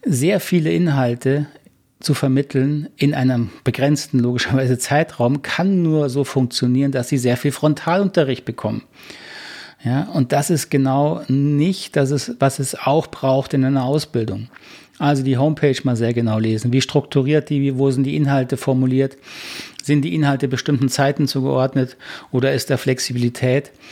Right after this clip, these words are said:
Wenn viel Zuordnung, also sehr verschult ist, sage ich jetzt mal, ist die Chance relativ gering, dass das eine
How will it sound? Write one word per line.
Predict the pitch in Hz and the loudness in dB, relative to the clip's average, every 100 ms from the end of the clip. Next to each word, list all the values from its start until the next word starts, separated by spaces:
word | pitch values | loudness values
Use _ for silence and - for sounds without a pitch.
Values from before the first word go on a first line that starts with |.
| - - - - _ - | -18 -16 -18 -20 _ -10
Wenn | 143 127 135 135 | -2 0 2 0
viel | - 156 156 151 | -2 -2 -2 -2
Zuordnung, | - 165 180 160 - 156 143 | -2 0 2 0 0 -2 0
also | 120 | 0
sehr | 113 123 | 2 0
verschult | - 135 - - 175 208 196 | 2 0 0 2 2 2 -2
ist, | 170 | -2
sage | 185 180 170 | 0 0 0
ich | - | -4
jetzt | 175 175 | -4 0
mal, | 156 156 156 - - _ _ _ _ _ - | 0 2 0 -6 -20 _ _ _ _ _ -2
ist | 131 139 | 0 0
die | |
Chance | - 131 131 - | 0 0 0 0
relativ | 131 131 131 - | 0 0 -2 0
gering, | 120 123 127 | 0 2 0
dass | 120 - | 0 -4
das | 123 | -4
eine | 127 113 | -2 -2